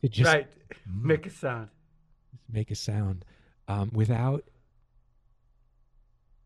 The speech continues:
Speaker 1: expecting anything or needing anything, but as a way of, um, reverence. I just, I, I don't know how the <laughs> way to say it.
Speaker 2: Right.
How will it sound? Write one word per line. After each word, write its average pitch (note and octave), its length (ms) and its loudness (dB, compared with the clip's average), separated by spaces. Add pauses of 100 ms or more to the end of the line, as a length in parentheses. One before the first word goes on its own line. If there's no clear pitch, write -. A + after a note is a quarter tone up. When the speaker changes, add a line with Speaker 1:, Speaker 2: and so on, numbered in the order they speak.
Speaker 1:
expecting - 580 -4
anything D3 680 -4
or G2+ 140 -8
needing A#2+ 460 -6
anything, A#2+ 600 -12 (480)
but G#2 180 -6
as G#2 160 -8
a G#2 80 -8
way G#2+ 400 -6
of, G2+ 120 -12
um, G#2+ 140 -18 (1300)
reverence. B2+ 640 -6 (380)
I - 40 -20 (140)
just, - 340 -20 (200)
I, - 40 -20 (640)
I - 40 -14
don't A2 160 -10
know A2+ 80 -4
how A2 80 -4
the G2+ 200 -12 (120)
<laughs> - 220 -20
way G2+ 140 -2
to - 80 -10
say - 420 -12
it. - 40 -20 (840)
Speaker 2:
Right. C3 380 2